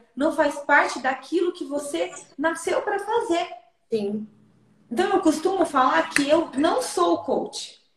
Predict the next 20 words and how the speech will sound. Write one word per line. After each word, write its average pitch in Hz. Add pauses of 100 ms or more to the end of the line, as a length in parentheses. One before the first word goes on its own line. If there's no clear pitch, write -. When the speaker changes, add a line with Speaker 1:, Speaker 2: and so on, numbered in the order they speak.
(120)
Speaker 1:
eu 220
estou 311
coach. - (460)
Porque 226
eu 381
Speaker 2:
Uhum. 392
Speaker 1:
sou - (340)
o 254
que 311
Deus 330
me 427
criou 349
pra 427
ser. 285 (840)
Hoje, 220 (240)
eu 277
escolhi 294
estar 320
como 403
coach. -